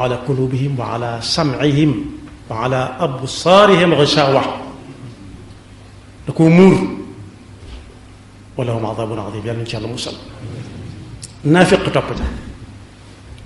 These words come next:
ومن الناس من يقول آمنا بالله وباليوم الآخر وما هم بمؤمنين. Mooy naafiq.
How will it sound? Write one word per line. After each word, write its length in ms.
ومن 220
الناس 400
من 80
يقول 420
آمنا 440
بالله 520
وباليوم 440
الآخر 500
وما 200
هم 220
بمؤمنين. 720
Mooy 160
naafiq. 260